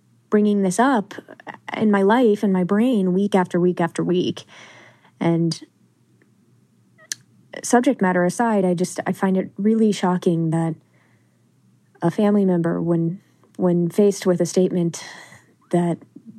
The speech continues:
they hurt another person in their family, would not apologize. So yeah, I, I would love to hear your thoughts on apologies and, and what to do,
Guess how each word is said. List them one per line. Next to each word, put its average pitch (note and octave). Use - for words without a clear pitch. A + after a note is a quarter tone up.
they F3+
hurt G#3
another F3+
person F3
in F3
their E3+
family, E3+
would F3
not E3+
apologize. D#3+
So C#4
yeah, C4+
I, G3+
I G3+
would G3
love G#3
to B3
hear A#3
your G#3+
thoughts F#3+
on G3
apologies G3+
and, F3
and G3
what G#3+
to -
do, G3